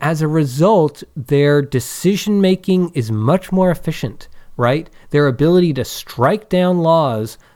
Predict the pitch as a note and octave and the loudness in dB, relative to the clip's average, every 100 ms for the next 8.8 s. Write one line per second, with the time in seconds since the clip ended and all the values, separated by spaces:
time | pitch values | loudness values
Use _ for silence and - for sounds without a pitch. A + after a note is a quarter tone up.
0 | _ C3+ C3+ C3 C#3 C#3+ C3 B2+ _ _ | _ -10 -8 -4 -4 0 0 -2 _ _
1 | - - F3 F#3 F3 - - E3+ E3 A#2+ | -20 -4 -2 0 -2 -4 -6 -4 -4 -4
2 | A#2 A#2+ B2+ D3 C#3 C#3 C3 C#3+ C3 A2+ | -6 -4 0 0 0 -2 0 0 0 -4
3 | G2+ G#2 C#3+ F#3+ F3+ F#3+ F#3 F3+ F3+ - | -6 -2 -2 -2 -2 0 0 -2 -6 -6
4 | G2+ - - _ - B2 B2+ C#3 C#3+ C#3+ | -12 -14 -20 _ -4 -2 0 2 2 0
5 | - G2+ - B2 F#3+ B3 A#3+ A#3 A#3 G#3 | -8 -12 0 2 2 0 -2 -6 -4 -6
6 | C#3+ A#2 A#2+ - _ _ A2 G#2+ B2+ F3+ | -4 -4 -4 -10 _ _ -6 -2 0 2
7 | G3+ C3 B2 - B3 - C3+ G#2+ A2 B2+ | 0 -2 -4 -4 -4 -2 -2 -2 -2 0
8 | G#3 A#3+ G3+ G#3 - C3 A#2 A#2+ | 2 2 2 0 -2 -4 -2 -6